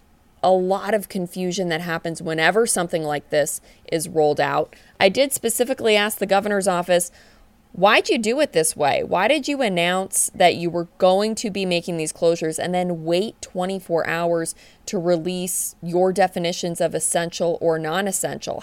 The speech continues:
How are people supposed to prepare," which is the purpose for making an early announcement, "if they don't know what category their business falls into?"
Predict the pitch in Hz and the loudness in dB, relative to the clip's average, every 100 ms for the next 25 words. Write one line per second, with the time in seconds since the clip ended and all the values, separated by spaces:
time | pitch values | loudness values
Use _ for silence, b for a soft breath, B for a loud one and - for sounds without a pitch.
0 | - 196 226 240 220 208 202 - - 185 | -4 -2 -2 -4 -8 -6 -4 -4 -4 -2
1 | 180 - 185 - 127 - 240 233 139 156 | -2 -4 -8 -8 -8 -4 0 2 2 -2
2 | b b b 165 160 170 165 - 208 269 | b b b -6 -4 -2 -2 -2 -2 2
3 | 180 - - 156 151 147 151 147 143 143 | 0 0 -4 -4 -4 -8 -10 -8 -8 -4
4 | 143 143 139 139 - 160 - B B - | -4 -4 -6 -8 -6 -6 -8 B B -8
5 | 190 196 180 190 190 - 170 175 175 - | -2 -2 0 0 0 -2 -2 0 -2 -6
6 | - 165 160 165 165 156 214 156 151 - | -8 -6 -4 -4 -2 -4 -4 -6 -8 -8
7 | 160 147 143 139 - - | -6 -6 -6 -8 -6 -8